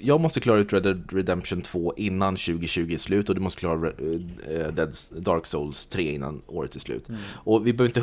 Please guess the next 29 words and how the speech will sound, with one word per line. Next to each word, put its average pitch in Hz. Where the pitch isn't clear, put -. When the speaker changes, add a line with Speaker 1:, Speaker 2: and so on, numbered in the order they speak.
Speaker 1:
hundra 110
procent 117
av 98
spelet, -
vi 90
ska -
bara 101
klara 98
av 87
det, 80
ta 98
en 90
bild 92
på 92
slutskärmen 87
där 76
vi 67
har 71
spelat. 73
Och -
det 117
är 120
så 120
här, 92
ifall 110
någon 170
av 110
oss -
inte 104